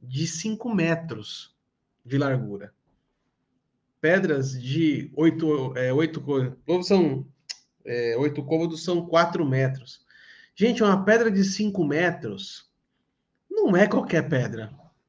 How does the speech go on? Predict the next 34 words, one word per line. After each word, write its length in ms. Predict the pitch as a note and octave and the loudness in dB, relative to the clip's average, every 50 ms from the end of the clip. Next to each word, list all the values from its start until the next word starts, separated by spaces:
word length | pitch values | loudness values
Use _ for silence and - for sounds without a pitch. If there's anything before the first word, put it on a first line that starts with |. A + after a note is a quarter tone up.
| _ _ _ _ _ _ _ _ - - - - | _ _ _ _ _ _ _ _ -20 -10 -4 -2
<laughs> 560 | C4 A3+ G3 F#3+ - - - - - - - | 0 0 0 -2 -4 -10 -14 -18 -18 -12 -4
Não, 300 | - A3 B3 B3 A3 G#3+ | 0 2 2 2 4 4
não 200 | A3 A3 G#3 G#3 | 6 8 8 10
é 100 | A3 A#3+ | 8 8
qualquer 380 | A#3+ B3 A3+ - A#3 G#3 - | 8 6 4 4 4 2 2
coisa 340 | - G3 G3+ G#3+ G3 F3 F#3 | 6 6 8 8 8 6 2
que 140 | F3+ F#3+ F#3+ | -2 -2 -2
consegue 880 | F#3+ F#3+ F3 E3 E3 - - E3 F3 E3+ E3 E3+ D#3 C#3 C3 - - - - - _ _ _ _ | -2 0 0 0 2 2 4 4 4 4 4 4 4 4 2 -2 -6 -12 -18 -20 _ _ _ _
tirar 500 | - - G#3 G3+ F#3 F#3+ G3 G3+ G3 F#3 | -2 2 2 4 6 6 6 6 6 6
isso 360 | E3+ F#3 G3 F#3+ F#3+ - F3 | 4 4 4 4 2 0 -2
do 120 | D#3 D#3 D#3 | -2 0 0
lugar. 580 | C#3 C3 A#2 B2 B2+ B2+ A#2+ A2 G#2 - - _ _ _ _ _ _ _ _ _ _ _ _ | 0 -2 -2 -4 -4 -4 -4 -6 -8 -12 -16 _ _ _ _ _ _ _ _ _ _ _ _
Não 300 | - - E3+ F#3+ G3 F#3+ | -6 -2 2 4 4 4
é 540 | F#3 G3 G#3 A3 G#3+ F#3+ D#3 C#3+ C3 C3+ - - | 4 4 2 2 2 2 0 -2 -2 -6 -10 -8
qualquer 400 | - G3 F3+ F3+ F#3 - G3 G3 | -4 -2 -2 -2 0 0 0 2
martelinho 800 | G3 F#3+ F#3 F3+ F3 F3+ - E3+ D#3 C#3+ C#3 D#3 E3+ F3 E3+ D#3 | 2 2 2 2 0 0 0 0 0 2 2 2 2 2 0 0
que 100 | C3 D#3+ | -2 -2
vai 180 | D3 D#3 D3+ D#3 | -2 -2 -4 -4
conseguir 480 | D#3 D#3+ D#3 - - C#3 C#3 C#3+ D3 | -4 -8 -8 -6 -6 -8 -6 -4 -6
rachar 600 | D#3 D3 D#3 D#3 D3+ C3 - - - D3 D#3 D#3+ | -4 -2 0 0 0 -2 -4 -4 -2 0 0 0
um 80 | D#3+ D3+ | -2 -4
fundamento 680 | D#3+ D#3+ - D#3 D3 C3+ B2+ C3+ C3+ C3+ C3+ C3 - | -6 -6 -4 -2 -2 0 0 0 0 0 -2 -4 -8
desse. 400 | - B2 B2 A#2 A#2 - - - _ _ _ _ _ _ _ _ _ - - - - _ _ - | -8 -8 -8 -8 -10 -12 -18 -20 _ _ _ _ _ _ _ _ _ -20 -20 -20 -20 _ _ -10
Então, 240 | - - F#3 G3+ - | 0 4 4 4 6
isso 240 | E3+ G3+ G3+ - B3 | 4 2 0 0 0
me 120 | A3+ A3 G3+ | 0 0 0
traz 380 | G3 G3+ F#3 G3 G#3 G3 F#3 | 0 2 4 6 6 6 6
à 80 | F#3+ F3+ | 4 4
mente 400 | E3 E3 E3 F3+ F#3+ F3+ F#3+ G3+ | 4 2 2 2 0 -2 -2 0
e 160 | F#3+ F3+ F3 | 2 2 0
no 120 | E3+ E3 | 0 -2
coração 580 | E3 - E3 D#3+ D3 C3+ C3 - D#3 D3+ D#3+ F3 | -4 -2 -2 -2 -2 -2 -4 -4 -2 -2 -2 0
de 180 | F3+ E3+ F3 F3 | 0 -2 -4 -4
que 480 | F3 - - F#3 F3+ E3+ D#3+ - - | -6 -6 -4 0 0 0 0 -2 -4